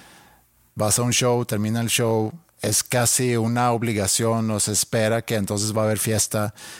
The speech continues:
y está bien, eh, eh, un día a la semana, si vas a tocar tres veces, pero hacerlo cada vez,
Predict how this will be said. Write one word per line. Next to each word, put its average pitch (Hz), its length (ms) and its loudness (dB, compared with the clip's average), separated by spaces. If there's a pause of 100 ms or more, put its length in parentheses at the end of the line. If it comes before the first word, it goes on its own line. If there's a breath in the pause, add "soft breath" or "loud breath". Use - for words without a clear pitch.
(120)
y 120 100 -2
está 139 220 0
bien, 147 380 0 (380)
eh, - 200 -4
eh, 104 80 -2
un 117 460 -2
día 117 400 0
a - 80 -4
la 107 140 -2
semana, 101 540 0
si 101 200 -2
vas 98 280 0
a 107 60 -4
tocar 95 480 -4 (300 loud breath)
tres 101 300 0
veces, 90 340 -2
pero 101 300 0
hacerlo 104 340 0
cada 113 320 -2
vez, 107 280 -2